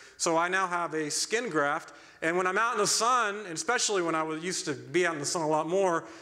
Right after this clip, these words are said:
this part of my skin gets, like, almost, I mean, just so brown, and the rest of my skin's pale. So it looks like, like my friend said in high school, "Looks like you have a piece of liver on your finger." So it's my skin graft that I have on my finger.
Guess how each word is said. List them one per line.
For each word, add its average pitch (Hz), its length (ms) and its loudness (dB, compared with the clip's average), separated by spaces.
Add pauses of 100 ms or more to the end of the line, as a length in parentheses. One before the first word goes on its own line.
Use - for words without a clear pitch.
(120)
this 214 260 2
part 240 300 2
of 208 80 0
my 180 140 0
skin 202 340 0
gets, 165 240 0
like, 151 240 -2
almost, 170 480 0
I 190 60 -4
mean, 170 120 0
just - 300 0
so 220 180 4
brown, 160 680 0
and 147 100 -4
the 147 60 0
rest 185 240 0
of - 20 0
my 160 100 2
skin's 147 360 -2
pale. 160 480 0 (380)
So 185 140 0
it 180 40 0
looks 214 260 2
like, 175 260 2 (260)
like 170 240 0
my 170 140 2
friend 202 320 0
said 170 240 0
in 156 80 -4
high 175 140 0
school, 196 240 0
"Looks 269 200 2
like 233 160 2
you 240 100 0
have 226 100 0
a 202 40 -2
piece 233 300 -2
of 196 60 6
liver 220 480 4
on 165 100 0
your 151 100 0
finger." 127 440 -4
So 160 280 0 (560)
it's 202 200 0
my 233 180 2
skin 269 460 0
graft 165 460 0
that 185 120 0
I 180 100 2
have 185 220 -2
on 180 140 -6
my 170 140 -2
finger. 175 560 0